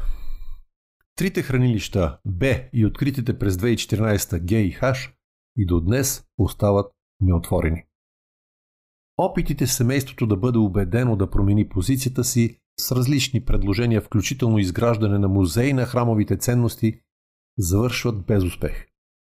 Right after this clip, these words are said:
Действителността сякаш следва филмовите сценарии за съкровища. Те или биват погребвани, или достъпът до тях бива загубван завинаги. И все пак,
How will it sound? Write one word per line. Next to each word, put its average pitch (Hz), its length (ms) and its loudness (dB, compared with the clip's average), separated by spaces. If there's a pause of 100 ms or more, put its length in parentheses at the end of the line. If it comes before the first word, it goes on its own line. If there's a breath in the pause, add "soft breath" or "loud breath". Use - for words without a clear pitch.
(920)
Действителността 131 840 0
сякаш 180 420 -2
следва 147 340 -2
филмовите 135 580 0
сценарии 120 520 0
за 104 140 0
съкровища. - 720 -4 (580)
Те 98 360 0
или 104 220 0
биват 160 340 -2
погребвани, 120 800 0 (300)
или 123 300 2
достъпът 135 580 -2
до 127 140 0
тях 120 300 0
бива 107 220 4
загубван 92 720 0
завинаги. 82 680 -2 (1040)
И 170 100 2
все 202 300 -2
пак, - 440 -8